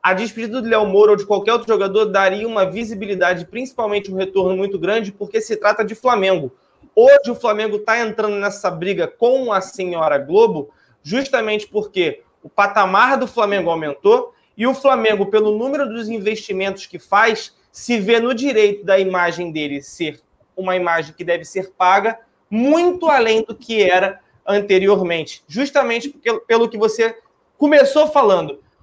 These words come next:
o Flamengo em uma fase não tinha como vender uma imagem, não tinha um peixe tão grande pra vender,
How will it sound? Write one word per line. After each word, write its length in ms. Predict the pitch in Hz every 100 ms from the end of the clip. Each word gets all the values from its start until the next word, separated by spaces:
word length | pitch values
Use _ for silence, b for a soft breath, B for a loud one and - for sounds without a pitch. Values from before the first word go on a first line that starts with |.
| _
o 100 | 220
Flamengo 460 | - 254 247 247 240
em 100 | 247
uma 160 | 233
fase 640 | 233 - 214 240 247 277 -
não 180 | 220 240
tinha 280 | 240 - 254
como 240 | 254 247 208
vender 580 | 247 247 226 240 262
uma 240 | 254 240 233
imagem, 460 | 220 196 180 170 -
não 160 | 208 220
tinha 200 | - 269
um 80 |
peixe 520 | 254 - 240 269 277 226
tão 360 | - 302 330
grande 360 | 240 247 269 -
pra 160 | 247
vender, 480 | 247 262 214 202 -